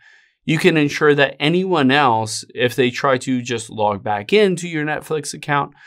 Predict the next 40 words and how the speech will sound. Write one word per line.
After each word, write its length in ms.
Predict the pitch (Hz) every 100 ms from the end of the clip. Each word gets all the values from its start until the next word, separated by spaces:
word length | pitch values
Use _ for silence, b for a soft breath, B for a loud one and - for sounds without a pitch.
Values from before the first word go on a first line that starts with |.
| B B
will 140 | 139
not 400 | 135 127 131 135
be 140 | 123 120
able 200 | 107 107
to 140 | 107
do 280 | 110 160 170
so 480 | 151 156 143 143 143 b b
because 300 | - 135 135
you 80 | 131
have 220 | 127 120
a 160 | 123 117
new 400 | 110 110 113 113 -
account 640 | 104 - - 131 120 117 -
password. 600 | - 127 143 143 - - -
And 220 | 120 131
you 60 |
can 180 | 123 131
see 200 | 127 135
right 220 | 131 131
here, 300 | 123 131 117 b b b -
there's 240 | 123 110
a 80 | 107
check 260 | - 127
mark 300 | 127 117 117
to 240 | - 117 113 b b
sign 480 | - - 135 127 123
out 200 | 120 113
of 200 | - 104 - _
all 300 | 131 143 170
devices 840 | 139 107 107 107 - 107 104 107 _ _
when 220 | - 131 117
you 80 |
go 180 | 110 110
through 260 | 107 113 101
this 200 | 98 -
process. 600 | - 135 127 139 123 - b b _
So 240 | - 151 -
every 380 | 151 143 139 139
single 300 | - 131 113
device 500 | 113 113 117 110 -